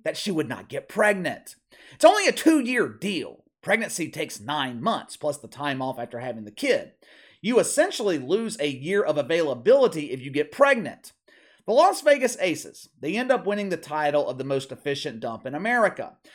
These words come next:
They hold their championship parade back in October. Bearded beauties riding rainbow floats with Chris Cuomo cigars in their mouth,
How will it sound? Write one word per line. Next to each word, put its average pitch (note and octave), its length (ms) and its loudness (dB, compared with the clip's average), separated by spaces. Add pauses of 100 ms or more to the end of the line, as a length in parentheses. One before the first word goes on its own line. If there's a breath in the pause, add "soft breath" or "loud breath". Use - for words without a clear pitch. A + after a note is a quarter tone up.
(140 soft breath)
They G3 100 2
hold C#4 260 6
their F4 120 0
championship A#3+ 800 -2
parade D#3 380 0
back B2+ 240 -4
in C3 80 -6
October. E3 720 2 (260 soft breath)
Bearded D#4+ 520 2
beauties C#3 580 -6
riding C#3 400 0
rainbow G3 480 2
floats B2+ 560 -6
with A#2+ 160 -16
Chris G3+ 300 -2
Cuomo D3+ 440 2
cigars B2 500 -4
in C3 100 -8
their D3+ 120 -4
mouth, F#3 480 -2